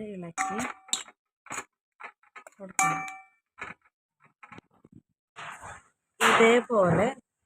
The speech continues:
ആവണം. പിന്നെ ഒരു കാര്യം മറന്നു, ഏ, അരിപ്പൊടി ഇടണം. തി-, കുറച്ച് അരിപ്പൊടി ഇടണം. ഞാനത് മറന്നു. ആ, ഞാനിപ്പോൾ ഇട്ടിട്ടുണ്ട്, കുറച്ച് ഇട്ടിട്ടുണ്ടായി, ഒരു വീഡിയോ എടുക്കാൻ ഞാൻ മറന്നു.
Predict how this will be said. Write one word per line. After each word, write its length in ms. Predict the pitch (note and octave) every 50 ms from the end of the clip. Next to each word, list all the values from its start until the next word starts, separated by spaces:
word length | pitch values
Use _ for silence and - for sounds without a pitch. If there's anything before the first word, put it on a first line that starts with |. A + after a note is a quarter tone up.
| _ _ _ _ -
ആവണം. 400 | G3+ G3+ F#3 F3 D#3+ D3+ D3 - - _ _ - - - - - - - - - - - - - - - -
പിന്നെ 240 | - G#3+ G#3 A3 A3+
ഒരു 100 | A#3+ B3 B3
കാര്യം 360 | D4+ C4+ A#3 G3+ G3 G#3+ A3+
മറന്നു, 320 | A#3 G#3+ G3+ G3 F#3 F#3 G3 G#3+ G#3
ഏ, 120 | - G3+ G3 F#3+ F#3 -
അരിപ്പൊടി 520 | G3+ G#3 G3 G3 F#3+ - - G#3 G#3 G#3 B3
ഇടണം. 300 | A#3+ G3 F3+ F3 F3+ G3 -
തി-, 160 | - A3 - -
കുറച്ച് 340 | G#3+ A3 - _ - - D4
അരിപ്പൊടി 400 | C#4+ B3+ A3+ - - G3+ G3 G3+
ഇടണം. 280 | G3+ G3 F#3+ F3 F3+ F#3+ G3
ഞാനത് 380 | F#3 F#3 F#3 G3 G3 F#3 - F#3+ G3
മറന്നു. 440 | G3+ G3+ F#3+ F3 F3 F3 F3+ F#3 G3+ A3+ - _ _ _ - _ _ _ _ _ _ F#3
ആ, 60 | F3+ F3+ F3+ F3 F3 E3+ E3+ E3+ E3+ E3+ E3+ - _ _ F#3+
ഞാനിപ്പോൾ 440 | F#3+ F#3 F3+ G3+ - - G#3 G#3 A3 A3+
ഇട്ടിട്ടുണ്ട്, 540 | A#3 A3 - - G3+ - A#3 A#3 A3 G3+ F#3+ G3+
കുറച്ച് 320 | - A3 G#3+ - _ - A3
ഇട്ടിട്ടുണ്ടായി, 480 | G#3+ _ - G3 F#3+ F#3 F#3+ F#3+ G3
ഒരു 120 | G#3 G3+ F#3+
വീഡിയോ 260 | G3 F#3+ F3+ F#3+ G3
എടുക്കാൻ 300 | G3+ G3 - - F#3 F#3 G3+ G3
ഞാൻ 120 | F3+ F3+ F3+
മറന്നു. 340 | F3+ E3+ E3+ E3+ F3 F3+